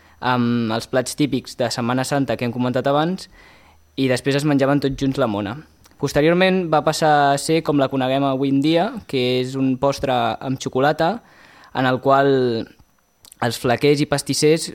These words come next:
pues, fan verdaderes obres d'art amb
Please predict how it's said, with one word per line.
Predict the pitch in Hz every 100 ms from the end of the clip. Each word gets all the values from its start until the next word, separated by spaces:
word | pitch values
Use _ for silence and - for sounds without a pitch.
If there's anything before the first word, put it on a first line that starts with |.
| -
pues, | - 123 -
fan | 131 135
verdaderes | 139 131 135 135 135 - -
obres | 135 127 127
d'art | 139 - - - - - _ -
amb | 117 107 107 101 98 95